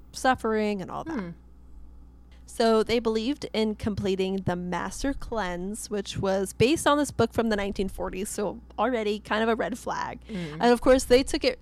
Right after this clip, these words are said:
Speaker 1: a step further.
Speaker 2: Of course.
Speaker 1: Basically, they drank nothing but a mix of lemonade, cayenne pepper,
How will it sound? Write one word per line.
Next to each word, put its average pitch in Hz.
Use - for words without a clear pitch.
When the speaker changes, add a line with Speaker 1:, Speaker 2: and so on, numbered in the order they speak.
Speaker 1:
a 226
step -
further. -
Speaker 2:
Of 269
course. -
Speaker 1:
Basically, 220
they 233
drank 226
nothing 330
but 214
a 196
mix 196
of 180
lemonade, 220
cayenne 349
pepper, 202